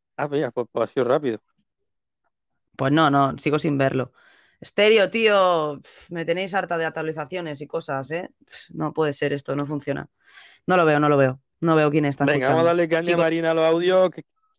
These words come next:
Speaker 1: que, que tengo que comer. <laughs> Bueno, en
Speaker 2: ¿No
Speaker 1: verdad,
Speaker 2: has
Speaker 1: eso lo
Speaker 2: comido?
Speaker 1: decía yo. No, eso lo decía yo
Speaker 2: <laughs>
Speaker 1: en, en la,
Speaker 2: En la
Speaker 1: en la
Speaker 2: gaceta, ¿no?
Speaker 1: gaceta. Claro, y se me ha quedado la frase. Pero, hombre, por
Speaker 2: Oye,
Speaker 1: supuesto que he comido.
Speaker 2: Jota,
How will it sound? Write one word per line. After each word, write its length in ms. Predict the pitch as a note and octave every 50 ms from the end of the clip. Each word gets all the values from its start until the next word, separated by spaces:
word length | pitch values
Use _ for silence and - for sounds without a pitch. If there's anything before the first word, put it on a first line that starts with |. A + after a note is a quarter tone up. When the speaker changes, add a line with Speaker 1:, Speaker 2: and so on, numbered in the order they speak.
| _ _ _
Speaker 1:
que, 80 | - - _ _ _ _ _ - - A#2+
que 20 | - _ _ -
tengo 200 | D3+ G#3+ B3+ A3+
que 80 | F3
comer. 380 | C#3 C3+ A#2 D#3 B3 C#4 A3+ - _ _ _ _ _ -
<laughs> 400 | - - _ - - - _ _ _ _ _ _ _ _ _ - G3 A#3+ C#4+ C#4+ C4+ - -
Bueno, 140 | C3+ C#3
en 60 | C3+ C3+
Speaker 2:
¿No 60 | F3
Speaker 1:
verdad, 80 | F#3
Speaker 2:
has 60 | - -
Speaker 1:
eso 120 | - -
lo 60 | -
Speaker 2:
comido? 380 | F3+ D#3 - - D#4 D#4 C#4 F#3+
Speaker 1:
decía 160 | C3+ D#3 F3+
yo. 300 | F3 E3 F3 F3+ F#3 - _ _ _ _ _ -
No, 240 | C3 B2+ C#3 C#3+
eso 240 | C3+ C3 B2+ - F3
lo 80 | E3+ E3
decía 300 | D#3+ D3 - - E3 D3+
yo 180 | C#3+ D3 D3
Speaker 2:
<laughs> 240 | D3+ - C4+ - -
Speaker 1:
en, 420 | C4+ - C#3 C#3 C3+ B2+ C3+ C3+ - B3+ C4+
en 140 | - E3 D3+
la, 360 | B2+ A#2+ A#2+ A#2 A#2 A2+ A2 -
Speaker 2:
En 100 | - D#3+
la 0 |
Speaker 1:
en 0 |
la 80 | D#3 D3
Speaker 2:
gaceta, 400 | C#3+ C#3+ D3+ C#3 D#3 C3 C#3 C3+
¿no? 80 | C#3+
Speaker 1:
gaceta. 400 | D#3 - - C#3 C3+ A2+ A2+ G2 _ _ _ _ _ _ _ -
Claro, 280 | B2 A2+ A2+ A2 G#2+ G#2
y 80 | B2+ A2+
se 100 | - C#3
me 80 | B2+ C3
ha 60 | C3
quedado 240 | C#3 C3+ C3 B2 A2+
la 80 | G2
frase. 320 | G2+ A2+ G#2+ G2+ A#2 G2 - - - - - - _ _
Pero, 160 | A#2+ G#2+ G#2+
hombre, 160 | A2 A#2 A#2+ A#2
por 140 | A2 A2 A2
Speaker 2:
Oye, 240 | D3+ D3 D3 D3+ C#3+
Speaker 1:
supuesto 60 | B2
que 40 | A2
he 40 | G#2+
comido. 200 | G#2 G#2 G#2+ D3
Speaker 2:
Jota, 280 | C3+ B2+ B2+ - -